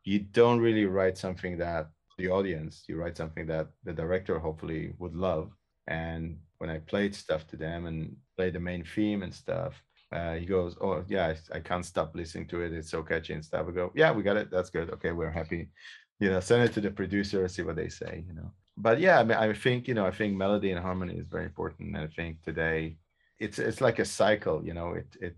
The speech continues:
may not be going back to maybe the full orchestral kind of scores that you, you would listen to for what they did back in, you know, sixties, seventies, and then during the eighties, it's kinda changed the electronic type again.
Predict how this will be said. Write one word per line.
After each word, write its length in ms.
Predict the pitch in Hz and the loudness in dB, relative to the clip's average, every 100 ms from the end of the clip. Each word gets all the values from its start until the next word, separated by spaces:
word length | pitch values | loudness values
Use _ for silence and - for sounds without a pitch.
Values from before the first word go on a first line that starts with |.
| - | -10
may 220 | 95 95 | -4 0
not 320 | 101 95 92 92 | 0 0 -2 -4
be 480 | 92 92 87 85 - _ _ _ - | -2 -2 -4 -8 -14 _ _ _ 2
going 280 | 98 101 | 2 4
back 260 | 87 92 90 | 2 2 0
to 100 | 95 | -4
maybe 260 | 87 90 87 | -2 -2 -2
the 120 | 82 | -4
full 320 | - 104 95 | -4 -2 0
orchestral 560 | 87 - 87 - 95 90 | 0 2 2 2 -6 -6
kind 180 | - | -4
of 80 | 82 | -6
scores 540 | - - 95 90 85 80 | -6 -2 4 4 2 -2
that 220 | 82 82 | -6 -4
you, 280 | 82 82 - | -6 -8 -10
you 160 | - 82 | -10 -6
would 120 | 82 | -4
listen 360 | 85 92 92 80 | -4 -4 -6 -8
to 440 | 82 80 80 80 - _ _ | -6 -6 -6 -10 -16 _ _
for 100 | 80 | -4
what 160 | 82 82 | -2 -2
they 140 | 82 | -4
did 260 | 80 82 80 | -4 -6 -2
back 240 | 78 - | -4 -2
in, 200 | 82 80 | -8 -6
you 80 | 85 | -6
know, 240 | 80 78 - _ - _ - | -8 -10 -16 _ -20 _ -18
sixties, 720 | - 92 - 92 90 87 - | -8 -8 -6 -4 -4 -4 -2
seventies, 680 | 80 85 82 90 87 82 | -2 0 -4 -4 -2 -2
and 260 | 78 78 78 | -4 -4 -2
then 360 | 78 80 78 80 | -2 -4 -6 -10
during 220 | - 82 82 | -8 -6 -4
the 60 | |
eighties, 340 | 80 80 85 78 | -6 -4 -6 -6
it's 140 | 78 | -8
kinda 240 | - 85 | -8 -8
changed 420 | 78 - 85 80 - | -6 -6 -6 -8 -10
the 100 | 82 | -8
electronic 560 | 82 82 - 82 80 - | -8 -10 -8 -6 -8 -8
type 280 | 73 - 76 | -6 -6 -6
again. 360 | 82 82 - | -8 -8 -10